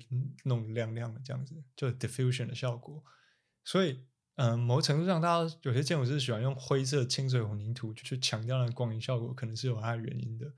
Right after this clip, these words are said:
因为光线在，就是反射之后，打到灰色墙反射之后，效果会比较不明显，所以它比较不会把整个空间照亮起来。所以亮的会很亮，但是，嗯，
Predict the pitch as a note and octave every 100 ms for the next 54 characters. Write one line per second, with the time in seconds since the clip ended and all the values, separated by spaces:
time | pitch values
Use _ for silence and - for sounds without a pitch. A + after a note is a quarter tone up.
0 | _ - _ _ _ - D3 F#3 - -
1 | F3 F3+ - F#3 C#3+ C3 D3+ C#3+ B2+ B2+
2 | C#3+ C#3 C3+ C3 - _ _ _ _ -
3 | - B2+ A2 G#2+ D3 B2 B2 B2+ A#2+ B2
4 | - - A#2 - D3 C3 C#3 C3 C#3 B2
5 | A#2 A2 A#2+ A#2+ B2+ A#2+ B2 A#2 - C#3
6 | A2+ A#2+ B2 B2+ A2 A#2+ A#2+ A2 A2+ A2+
7 | C3 C#3+ C#3 B2+ C#3 B2+ B2+ C3+ A#2 A#2+
8 | B2+ B2 B2+ A#2+ B2 - - A#2 A#2 A#2
9 | A#2 A#2 C3 A#2 A#2+ A2+ - C3 - -
10 | - _ _ _ _ - D#3+ C#3+ C3 F3
11 | B2+ A#2 B2+ C#3+ _ - D3 A#2+ A#2+ B2
12 | B2+ C3+ B2+ B2+ A#2+ A#2+ - - _ -
13 | A#2+ A#2+